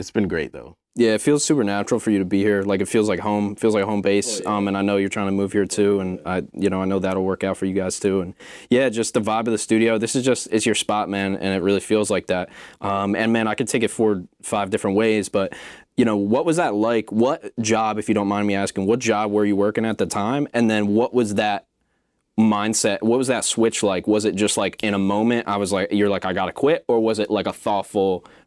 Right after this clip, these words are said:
Speaker 2: process? Like, you weren't married at that time, right? But
Speaker 1: No, yeah.
Speaker 2: but you were with Gabby at that time,
Speaker 1: Yeah.
Speaker 2: right? So, like, what was that? Was it, like, one day, "I gotta do this," or was it kind of a build-up?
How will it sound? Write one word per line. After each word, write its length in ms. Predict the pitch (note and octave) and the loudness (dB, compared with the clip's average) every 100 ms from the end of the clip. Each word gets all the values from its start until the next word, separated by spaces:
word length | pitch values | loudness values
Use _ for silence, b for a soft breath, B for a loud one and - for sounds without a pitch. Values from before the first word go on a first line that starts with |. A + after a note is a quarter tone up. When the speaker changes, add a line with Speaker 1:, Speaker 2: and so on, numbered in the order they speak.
| - | -6
Speaker 2:
process? 560 | A2+ G#2 - G2 F2+ | -4 -2 -2 -2 0
Like, 180 | G2 F#2 | -2 -2
you 440 | A2+ G#2+ G#2+ G#2 - | 0 2 4 2 0
weren't 380 | A2 C3 C3 A2 | 0 2 0 0
married 320 | A2 A2 G#2 | 2 2 2
at 140 | F#2+ | -2
that 180 | G2 F#2 | -4 -4
time, 340 | - F#2+ F#2 G2 | -4 -4 -2 -2
right? 220 | G2 - | -2 0
But 200 | G2 F#2+ | -2 -2
Speaker 1:
No, 40 | E2 - - | -8 -20 -6
yeah. 60 | A2+ | 0
Speaker 2:
but 160 | A2 | 2
you 120 | G#2 G#2+ | 4 4
were 100 | G2+ | 4
with 240 | G#2+ - | 0 0
Gabby 300 | G#2 G2 G2 | -2 0 -2
at 100 | F#2 | -2
that 180 | F#2+ F2+ | -4 -4
time, 400 | - F#2+ F#2 F#2+ | -4 -4 -4 -6
Speaker 1:
Yeah. 80 | G2 B B | -10 B B
Speaker 2:
right? 220 | G2+ G#2+ G#2+ | 0 0 0
So, 180 | A#2+ | 0
like, 200 | G#2+ G2 | 0 0
what 300 | G#2+ B2 - | 2 0 0
was 240 | B2+ B2 G2 | 0 0 2
that? 340 | A2 G#2+ G#2 - | 0 0 -4 0
Was 200 | A2 G#2 | 0 2
it, 80 | G2 | 0
like, 280 | G#2 F#2 - | -2 -4 -2
one 260 | A2 A2+ G#2+ | 0 2 2
day, 340 | A2 G#2+ G#2+ G2 | 2 0 0 -2
"I 100 | G2 | -2
gotta 220 | G2 F#2+ | -2 0
do 160 | G#2+ | 2
this," 180 | B2+ C#3 | 2 2
or 100 | B2+ | 0
was 200 | G#2+ G#2+ | 0 0
it 80 | - | -2
kind 200 | - G2 | -4 -4
of 60 | F#2+ | -4
a 60 | |
build-up? 520 | E2 F2 F#2 F2 C#2+ | -4 -4 -4 -4 -8